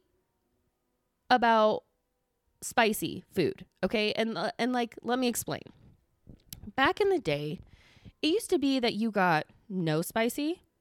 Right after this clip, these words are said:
you got mild spicy, you got medium spicy, you got hot.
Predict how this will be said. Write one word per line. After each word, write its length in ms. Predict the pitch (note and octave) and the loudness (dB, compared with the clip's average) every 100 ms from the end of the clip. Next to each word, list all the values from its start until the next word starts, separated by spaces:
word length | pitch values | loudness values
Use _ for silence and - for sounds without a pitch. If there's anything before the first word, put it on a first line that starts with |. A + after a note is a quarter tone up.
| _ _ _ _ _ - | _ _ _ _ _ -6
you 120 | G3 | -2
got 180 | F#3 - | -2 -2
mild 420 | E3+ G#3+ F3 - | -2 0 -2 -4
spicy, 560 | - C#3 - D#3 A3+ - _ _ _ _ | -8 -8 -8 -8 -8 -10 _ _ _ _
you 100 | - | -6
got 160 | C#4+ C4 | -2 -2
medium 340 | C#4+ C#4+ A#3+ | -2 0 0
spicy, 640 | G3 - C#3+ - D#3 D#3+ G3 _ _ _ _ | -2 -4 -6 -4 -6 -8 -10 _ _ _ _
you 120 | A#3+ | -4
got 220 | A#3+ A#3 | 0 0
hot. 280 | - D3 - | -2 -6 -6